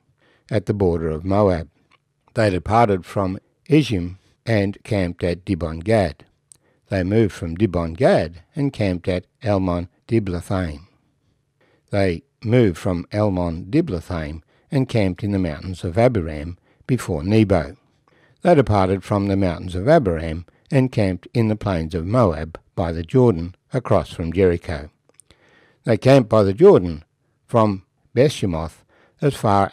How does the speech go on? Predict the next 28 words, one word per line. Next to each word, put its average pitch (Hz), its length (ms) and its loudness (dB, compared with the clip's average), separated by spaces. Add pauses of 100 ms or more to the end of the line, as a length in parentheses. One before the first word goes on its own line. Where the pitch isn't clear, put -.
as 98 240 2
the 101 180 -4
Abel 87 380 -2
Acacia 87 560 -6
Grove, 87 560 -2 (240)
in 107 240 2
the 92 280 -2 (120)
plains 78 420 -6
of 78 120 -12
Moab. 95 400 0 (1080)
Now 107 220 4
the 101 140 2
Lord 151 260 4
spoke 131 340 0
to - 100 -6
Moses 87 580 -4
in 131 160 2
the 123 60 0
plains 87 360 -4
of 82 120 -6
Moab 85 420 -2
by 110 180 2
the 120 100 -2
Jordan, 92 400 -2
across 107 340 -4
from 101 200 -6
Jericho, 85 560 -6
saying, 110 360 0